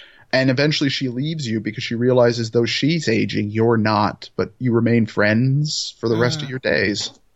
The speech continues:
Speaker 1: And I thought,
Speaker 2: Aw.
Speaker 1: I was like, "Oh, that, that's neat." But at the same time, the, the one that she gets, and she, she saves her fa-, childhood hero,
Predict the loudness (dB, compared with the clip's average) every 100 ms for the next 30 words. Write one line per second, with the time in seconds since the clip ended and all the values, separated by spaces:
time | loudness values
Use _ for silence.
0 | _ _ _ 0 4 4 2 0 0 -4
1 | -6 -20 -6 -2 2 2 4 2 2 0
2 | 0 -4 _ -10 -6 -6 -8 -8 -4 -2
3 | -2 0 0 0 -2 0 2 2 2 2
4 | 0 -2 -4 -2 0 0 -2 -6 -6 -2
5 | -2 -4 -10 -10 -10 -10 -10 _ -12 -8
6 | 0 0 0 -4 -8 -12 -2 0 0 -2
7 | -6 -10 -18 -20 -8 2 4 6 4 2